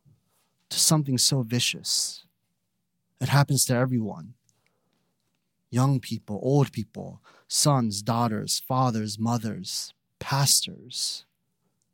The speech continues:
So what do we do? What can we do? Sometimes our initial response is to be like Moses, to think, "Well, God's gonna show me grace. He's gonna show me mercy. He'll put this away."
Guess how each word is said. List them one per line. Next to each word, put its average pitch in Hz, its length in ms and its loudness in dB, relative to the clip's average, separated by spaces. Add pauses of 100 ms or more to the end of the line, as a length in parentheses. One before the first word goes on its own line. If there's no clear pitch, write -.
(300)
So - 180 0
what 131 140 6
do 139 80 4
we 127 140 6
do? 117 460 6
What 113 180 0
can 160 260 6
we 135 120 4
do? 110 380 -10 (1200)
Sometimes 143 400 4
our 143 140 8
initial 143 320 4
response 143 480 2
is 131 120 -2
to 139 60 -2
be 139 160 2
like 131 220 4
Moses, 117 760 0 (300)
to 135 100 -2
think, 139 200 0
"Well, 147 120 2
God's 151 320 4
gonna 127 160 0
show 117 220 -2
me 110 120 -2
grace. 113 400 -4
He's 185 160 0
gonna 135 160 0
show 113 220 -2
me 113 120 0
mercy. 110 520 -4 (500)
He'll 190 140 2
put - 220 -2
this - 180 -4
away." 113 400 -4